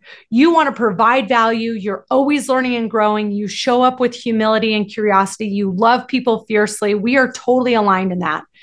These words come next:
But my strength as a leader where I can help you is that I will set high expectations for you. I will create a culture where we do the work together. And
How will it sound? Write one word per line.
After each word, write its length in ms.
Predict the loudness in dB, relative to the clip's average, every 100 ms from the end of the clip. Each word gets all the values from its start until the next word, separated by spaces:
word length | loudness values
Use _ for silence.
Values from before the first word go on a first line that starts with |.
| -20 -20 -20 -2
But 160 | 2 4
my 260 | 4 4
strength 460 | 0 0 0 0 -2
as 120 | -2
a 80 | -2
leader 280 | -2 -2 0
where 120 | 2
I 100 | 0
can 140 | -2
help 300 | -6 -6 -4
you 260 | 0 0 -2 -10 -20 _
is 100 | 0
that 120 | 4 4
I 140 | 4
will 120 | 2
set 220 | 0 -2
high 300 | -2 -2 0
expectations 760 | 0 0 -2 -2 -4 -2 -4 -2
for 160 | 0 2
you. 360 | 2 -2 -6 _ _ _ 0
I 100 | 4
will 120 | 4
create 300 | 2 2 2
a 60 | 2
culture 560 | 2 2 2 0 0
where 180 | 0 0
we 160 | -2 -4
do 280 | -2 0 0
the 100 | 0
work 320 | 0 -2 -4
together. 680 | -4 0 0 0 -2 -4 -10 _ -20 -20 _ 2
And 440 | 4 4 2